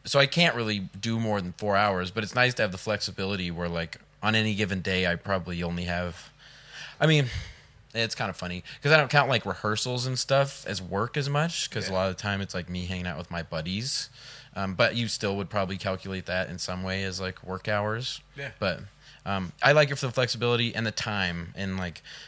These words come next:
Speaker 1: the ability to kinda control my wage too. Like, I've gotten to the point where I have, like, several decent jobs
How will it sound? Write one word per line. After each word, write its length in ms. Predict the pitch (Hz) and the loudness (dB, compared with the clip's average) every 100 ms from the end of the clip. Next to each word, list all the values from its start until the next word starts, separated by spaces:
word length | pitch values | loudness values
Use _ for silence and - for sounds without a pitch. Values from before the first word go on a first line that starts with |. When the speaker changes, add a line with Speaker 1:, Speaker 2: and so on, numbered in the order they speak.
| - | -10
Speaker 1:
the 100 | 110 | -6
ability 360 | 101 107 104 104 | -2 0 0 -2
to 60 | |
kinda 160 | 117 107 | -2 -2
control 460 | - 85 - 107 | -4 -8 -4 -4
my 180 | 127 107 | 0 0
wage 600 | 90 90 95 139 175 - | 0 -2 -2 -2 -2 -4
too. 380 | - 175 190 202 | -2 -2 -2 -2
Like, 180 | 143 98 | -4 -2
I've 140 | 113 110 | 0 2
gotten 220 | 117 117 | 0 0
to 60 | |
the 60 | 107 | -4
point 240 | 117 113 98 | -4 -4 -2
where 120 | 101 | 0
I 120 | 95 - - | -2 -4 -8
have, 300 | 101 101 87 | -4 -2 -2
like, 220 | 95 82 - _ - - | -6 -6 -8 _ -20 -12
several 380 | - 120 117 110 | -2 -2 0 -4
decent 460 | 85 104 - 113 76 | -4 -2 -2 -2 -4
jobs 640 | 87 82 95 127 143 - | -4 0 0 0 -4 -6